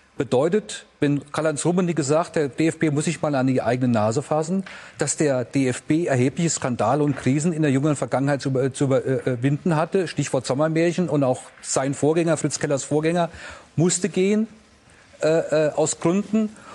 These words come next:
Und insofern, äh, wir kennen die Debatte, ich habe das eben schon mal gesagt, über die Entfernung auch der Nationalmannschaft, äh, von ihren Fans. Da ist, wird mittlerweile einiges wieder, wieder, wieder zurückgedreht, das ist auch ganz gut.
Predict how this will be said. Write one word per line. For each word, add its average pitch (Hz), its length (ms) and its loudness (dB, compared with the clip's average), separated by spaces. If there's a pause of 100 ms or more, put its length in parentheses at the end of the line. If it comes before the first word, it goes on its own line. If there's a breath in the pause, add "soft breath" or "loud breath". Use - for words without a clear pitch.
Und 135 80 2
insofern, 165 760 0
äh, 147 240 2
wir 151 140 0
kennen 190 200 0
die 202 80 0
Debatte, 175 560 0
ich 131 80 -8
habe - 120 -2
das 135 100 -2
eben 139 140 2
schon 147 160 0
mal 190 100 2
gesagt, 170 460 -2
über 160 160 2
die 143 100 -2
Entfernung 147 460 0
auch 147 120 0
der 151 120 -2
Nationalmannschaft, 185 1040 -2
äh, 165 320 2
von 160 240 -4
ihren 147 240 2
Fans. 175 400 -2
Da 135 140 2
ist, - 300 -6
wird 143 200 -2
mittlerweile 131 580 2
einiges 135 360 0
wieder, 131 280 0
wieder, 127 260 0
wieder 127 200 0
zurückgedreht, 196 640 0
das 147 120 -4
ist 139 60 0
auch 135 140 -4
ganz 127 240 -2
gut. 202 260 0